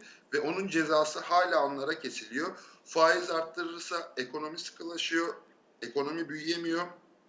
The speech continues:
Ciddi anlamda teknik resesyona doğru gidiyor. Almanya başta olmak üzere.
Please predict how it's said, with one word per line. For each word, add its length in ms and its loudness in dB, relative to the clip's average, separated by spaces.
Ciddi 320 0
anlamda 320 0
teknik 400 -6
resesyona 520 0
doğru 220 4
gidiyor. 400 0
Almanya 500 2
başta 260 -4
olmak 260 -8
üzere. 280 2